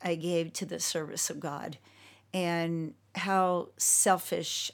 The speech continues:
I could be with my time and whatever talents that I might have, even though they might be few.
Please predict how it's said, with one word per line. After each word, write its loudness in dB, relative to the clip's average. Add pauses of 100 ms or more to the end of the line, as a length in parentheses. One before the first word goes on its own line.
I -2
could -2
be -6 (440)
with -2
my -2
time -2
and -4
whatever -2 (100)
talents -2
that -2
I -4
might -4
have, 0
even -2
though -4
they -4
might -6
be -8
few. -2